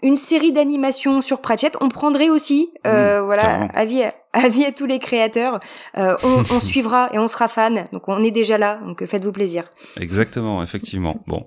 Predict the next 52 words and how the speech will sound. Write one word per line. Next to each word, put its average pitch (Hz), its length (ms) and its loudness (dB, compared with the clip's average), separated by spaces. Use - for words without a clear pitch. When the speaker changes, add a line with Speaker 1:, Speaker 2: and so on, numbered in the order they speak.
Speaker 2:
petite 117 300 -6
parenthèse 110 480 -2
sur 92 200 -4
Pratchett, - 480 -6
mais, 85 240 -4
euh, 78 160 -4
il 95 220 -4
le 101 80 0
vaut 92 180 -2
bien 92 400 -6
et, 80 140 -8
euh, 76 320 -8
et 82 80 -4
on 82 220 -6
pense, 101 360 -6
euh, 80 540 -2
beaucoup, 107 480 -2
euh, 104 180 2
encore, 95 500 0
euh, 85 220 2
à 98 160 -2
son - 180 -8
départ 101 400 0
et 87 140 -2
à 82 80 -2
tout - 160 -12
ce - 80 -6
qu'il - 180 -4
a 90 60 2
laissé 90 320 -4
comme 92 160 -4
héritage, 92 520 -4
euh, 78 580 -4
culturel 117 420 -2
derrière 92 300 -2
lui. 95 240 -2
Encore 98 260 -4
une 87 80 -4
fois, 87 340 -4
lisez 82 220 -10
du 78 80 -16
Pratchett, - 460 -12
c'est - 140 -12
trop - 160 -16
bien, - 100 -16
on 85 80 -12
le 80 120 -12
dira 82 220 -10
jamais 85 220 -10
assez. - 220 -8
Speaker 1:
<laughs> - 60 -20
Exactement. 165 640 -4